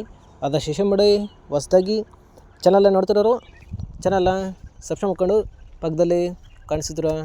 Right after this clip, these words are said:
ಬೆಲ್ ಬಟನ್ ಪ್ರೆಸ್ ಮಾಡಿ ಅಂತ ಹೇಳಿದ್ರೆ, so, ಇವತ್ತಿನ ವಿಡಿಯೋದಲ್ಲಿ ದಿನಾಂಕ ಇಪ್ಪತ್ತೊಂದು ಏಪ್ರಿಲ್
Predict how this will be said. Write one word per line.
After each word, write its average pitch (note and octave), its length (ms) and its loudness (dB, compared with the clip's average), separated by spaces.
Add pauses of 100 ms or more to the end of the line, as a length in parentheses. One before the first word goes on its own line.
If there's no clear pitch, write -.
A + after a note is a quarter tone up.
(340)
ಬೆಲ್ D3 160 -6
ಬಟನ್ E3+ 200 -4
ಪ್ರೆಸ್ D3+ 160 -6
ಮಾಡಿ G3 160 0 (640)
ಅಂತ C3+ 140 -10
ಹೇಳಿದ್ರೆ, D3+ 260 0 (440)
so, - 60 -10 (100)
ಇವತ್ತಿನ F#3 260 -2 (560)
ವಿಡಿಯೋದಲ್ಲಿ D#3 420 -2
ದಿನಾಂಕ C#3+ 260 -8 (680)
ಇಪ್ಪತ್ತೊಂದು F3+ 400 0 (640)
ಏಪ್ರಿಲ್ F3 280 -2